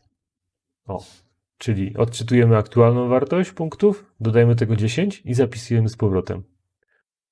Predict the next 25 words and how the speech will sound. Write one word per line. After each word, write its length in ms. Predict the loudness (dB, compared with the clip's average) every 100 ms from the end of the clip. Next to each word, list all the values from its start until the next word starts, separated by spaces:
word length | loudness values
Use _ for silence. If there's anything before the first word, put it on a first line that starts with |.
| _
Czyli 200 | -6 0
zwiększamy 500 | 2 2 2 2 2
tą 160 | 0 -4
punktację. 500 | -6 -6 -6 -8 -12
I 160 | -12 -14 _ _ _ _ _ _ _
to 240 | 2 4 2
przez, 360 | -2 -2 -2 -6 -16 0
ta 120 | 4
jedna 220 | 4 4
linijka, 680 | 0 0 -2 0 0 0 -8 _ -4
nie 100 | 0
dość, 160 | 2 2
że 100 | 0
ona 100 | 0
tą 160 | -2
punktację 520 | -4 -4 -2 -2 -2
ustawi 440 | -4 -2 0 0 -2
w 80 | -4
tam, 220 | -6 -6
w 100 | -4
tej 120 | -4
zmiennej 460 | -2 -2 -2 -4 -6
jakiejś 300 | -10 -14 -8
tam 200 | -8 -6
ukrytej, 420 | -8 -2 0